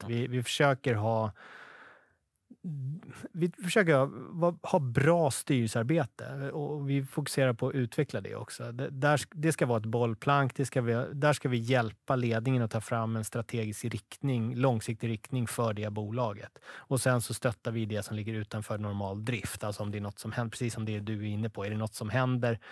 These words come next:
Speaker 2: som det här bolaget i sin litenhet eller enkelhet normalt inte ska behöva hantera,
Speaker 1: Mm.
Speaker 2: då ska inte de liksom behöva staffa upp för att hantera det som ligger utanför, utan då kan vi från Teqnion komma in och hjälpa till tills det är klart och sen så fortsätter de med sin vardagliga verksamhet.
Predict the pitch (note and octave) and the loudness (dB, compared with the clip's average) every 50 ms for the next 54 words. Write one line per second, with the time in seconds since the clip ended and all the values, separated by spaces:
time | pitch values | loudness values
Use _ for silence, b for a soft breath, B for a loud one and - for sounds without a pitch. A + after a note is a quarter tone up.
0 | B B B - B2 A#2 A2 G#2 A2 G#2+ A2+ A2 G#2+ G#2+ G#2+ G#2 G#2 G#2+ G#2 - | B B B -4 -2 0 0 0 0 0 0 0 0 0 0 -2 -2 -4 -6 -6
1 | A#2+ A2+ - - A2+ A2 G#2+ G#2 - _ _ _ - A#2+ B2+ A#2 A2 _ - A2 | -6 -6 -6 -4 -4 -4 -6 -6 -8 _ _ _ -4 0 0 0 0 _ -6 -6
2 | G#2 G2 A2 G#2+ G2 - - G#2+ G#2 G#2 A#2 - - A#2+ A2 G#2+ - A2+ A2 A2 | -4 -2 -2 -2 -2 -4 -6 -8 -6 -6 -6 -2 0 0 0 0 -2 -6 -4 -4
3 | A2 G#2+ G2 _ - A2+ A2 G#2 G#2 G#2+ G#2+ G#2+ G2+ - - A2 G#2 - G#2 - | -4 -4 -6 _ -4 -2 0 0 2 2 2 0 0 -2 -4 -6 -4 -4 -6 -8
4 | - G#2 G#2 A2 G#2 G2+ G2+ G#2 - - C3+ C3 A2+ - - - - B B B | -8 -4 -4 -2 -2 -2 -4 -6 -4 -2 -2 0 0 -2 -4 -8 -12 B B B
5 | B G2 G2+ A#2+ A2 - B2 B2 A2 - A2 A2+ G#2+ G#2+ G2+ - G#2+ G#2+ G#2 G#2 | B -8 -4 -4 -2 0 0 0 0 0 -2 -2 -2 -2 -4 -4 -6 -4 -2 -2
6 | G2+ G2+ G2 - - - A2+ G#2 - - A2+ G#2 G#2 G2+ - - - - G2 G2+ | -2 -2 -4 -6 -4 -2 -2 -4 -2 -2 -2 -2 -2 -4 -6 -8 -8 -6 -4 -4
7 | F#2 G#2 G#2+ G#2+ - - A#2 A2+ A2 G#2+ G2 G2 F#2+ - G#2 G2 F#2+ F#2 G2+ G2 | -4 -4 -6 -6 -4 -2 -2 0 0 -2 -2 -6 -8 -8 -10 -10 -10 -10 -10 -12
8 | F#2 - - G2+ G#2+ G#2+ G#2 G#2 G#2 G2+ G#2 G#2 G#2 - G#2+ G#2 G2+ G#2 G2+ G2 | -12 -10 -10 -10 -8 -6 -6 -4 -4 -4 -4 -4 -4 -4 -6 -6 -4 -4 -6 -6
9 | - G#2 G2+ - - G2+ - - - G2+ G2 - - G#2 G2 G2 G2 F#2+ F#2+ G2 | -6 -8 -8 -6 -8 -8 -8 -8 -12 -10 -10 -10 -10 -10 -10 -10 -10 -10 -12 -12
10 | F#2+ G#2+ A2+ A2 A2 G#2 - G#2 - - G#2+ G2+ G2 - - G2+ - - G#2 G2+ | -12 -12 -10 -10 -10 -8 -8 -10 -10 -8 -8 -8 -8 -10 -10 -12 -10 -8 -8 -10
11 | F#2+ - - A2+ G2+ - - _ _ - - - A2+ G#2 G#2 - - - - - | -10 -6 -6 -6 -6 -6 -8 _ _ -16 -10 -8 -8 -8 -8 -10 -14 -18 -16 -14
12 | A2 G#2 - - G#2+ - - A2 G#2 G2+ G#2 G#2 - - G#2+ A2 A2 G#2+ G#2 G2+ | -12 -10 -8 -8 -8 -8 -6 -8 -6 -6 -6 -8 -8 -8 -8 -8 -8 -8 -8 -10
13 | - - G#2 G#2 - - A#2 A#2 A#2 - - - G2 G2+ - _ | -10 -12 -14 -14 -14 -12 -12 -12 -10 -10 -12 -12 -12 -16 -18 _